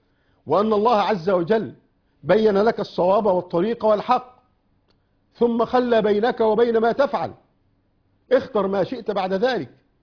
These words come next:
وبين الله عز وجل في كتابه أن الإنسان سيسأل ويحاسب على أفعاله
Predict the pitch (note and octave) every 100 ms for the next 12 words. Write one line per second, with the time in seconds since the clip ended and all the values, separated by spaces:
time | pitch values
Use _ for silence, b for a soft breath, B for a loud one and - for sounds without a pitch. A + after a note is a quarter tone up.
0 | _ _ _ _ _ _ _ - B2 D3+
1 | B3+ B3 A3 G#3 A#3+ G#3+ F#3 F3 F3 G#3+
2 | D#3+ E3 D#3 C#3+ C#3 G#3 A3 G3 G3 A#3+
3 | - G#3+ A3+ F#3 G3 G#3 - B3 A3+ E3+
4 | F3+ G3 F3+ - G3+ B3 G3+